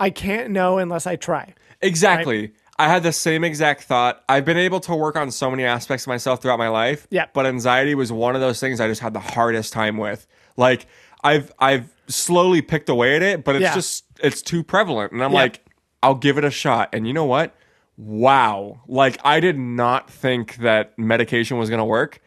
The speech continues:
Speaker 1: Yep.
Speaker 2: And I was so against it, but wow, it fucking really worked for me.
Speaker 1: That's good to know.
Speaker 2: So I think that honestly, you might, you might be pleasantly surprised.
Speaker 1: Part of me wonders, uh, if I go to that appointment, if they're just gonna give me anxiety meds instead of depression meds.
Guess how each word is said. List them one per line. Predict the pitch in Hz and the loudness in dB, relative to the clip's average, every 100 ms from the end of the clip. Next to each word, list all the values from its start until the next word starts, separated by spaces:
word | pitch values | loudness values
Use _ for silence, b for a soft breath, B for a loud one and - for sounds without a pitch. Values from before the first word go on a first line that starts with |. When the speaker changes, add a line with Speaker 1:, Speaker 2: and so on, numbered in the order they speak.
| _ | _
Speaker 1:
Yep. | 180 165 | -4 2
Speaker 2:
And | 185 | 2
I | 175 | 2
was | 160 - | 0 0
so | 190 170 | 2 2
against | 165 196 190 131 | 2 0 0 -4
it, | 90 | -2
but | 135 98 | -6 -6
wow, | 127 139 208 240 233 175 135 | -8 -4 0 2 2 2 0
it | 123 | -2
fucking | 190 160 165 143 | -4 -4 -6 -6
really | 143 196 233 233 | -4 -2 -2 0
worked | 233 262 | 0 0
for | - 139 113 | -2 -4 -2
me. | 107 101 - | -4 -6 -6
Speaker 1:
That's | 277 277 | -10 -8
good | 262 220 | -10 -10
to | |
know. | 262 226 | -10 -2
Speaker 2:
So | 254 | 0
I | 208 214 | 4 2
think | 214 254 220 | 2 -2 0
that | 196 | 0
honestly, | 135 147 175 196 196 208 - _ _ - | 0 0 -2 -6 -6 -8 -12 _ _ -10
you | 202 233 | -6 -4
might, | 269 233 156 | -2 -2 -6
you | 196 392 | -8 -4
might | 480 453 | -2 -2
be | 403 | -4
pleasantly | - 220 202 185 165 | -4 -4 -4 -6 -8
surprised. | 156 143 123 107 90 - - - | -6 -6 -4 -4 -6 -14 -16 -10
Speaker 1:
Part | - 220 254 | -2 0 0
of | |
me | 277 262 | -2 -2
wonders, | 185 180 180 175 170 165 143 | 2 2 2 0 2 2 0
uh, | 180 160 160 | 0 0 0
if | 156 | -2
I | 175 160 | -2 0
go | 170 | 0
to | 170 | 2
that | 165 | 0
appointment, | 156 - 170 175 175 | 0 -4 -4 -4 -2
if | 165 | -2
they're | 180 165 | -2 -2
just | 170 151 | -4 -4
gonna | 185 160 | -4 -2
give | 160 | -4
me | 156 160 | -6 -8
anxiety | 151 151 147 139 160 160 | -8 -6 -6 -4 -2 -2
meds | 165 170 175 | -2 -4 -6
instead | 160 147 160 | -10 -8 -6
of | 143 | -6
depression | 151 - 151 139 180 175 | -10 -10 -10 -8 -8 -6
meds. | 175 196 | -4 -6